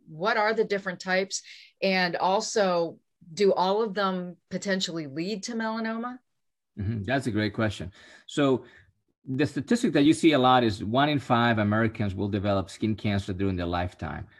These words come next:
Speaker 2: Obviously, that doesn't refer to melanoma. Melanoma, it's in a little bit of a different category. Um, but the most common type of skin cancer are ones that's called basal cell carcinoma and then squamous cell carcinoma. Those are the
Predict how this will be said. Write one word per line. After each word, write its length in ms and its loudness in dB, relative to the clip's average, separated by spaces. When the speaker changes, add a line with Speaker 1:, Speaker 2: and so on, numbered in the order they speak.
Speaker 2:
Obviously, 420 4
that 180 2
doesn't 300 -2
refer 240 -2
to 100 -8
melanoma. 640 2
Melanoma, 580 0
it's 160 -6
in 60 -6
a 60 -6
little 200 -2
bit 140 -2
of 80 -4
a 60 -4
different 320 -6
category. 640 -4
Um, 320 0
but 320 0
the 100 2
most 300 2
common 280 2
type 200 0
of 100 -2
skin 220 -2
cancer 420 -2
are 220 2
ones 480 -4
that's 300 -2
called 360 -4
basal 340 0
cell 280 0
carcinoma 800 -4
and 160 -2
then 100 0
squamous 460 0
cell 180 -6
carcinoma. 560 -8
Those 200 0
are 80 2
the 220 0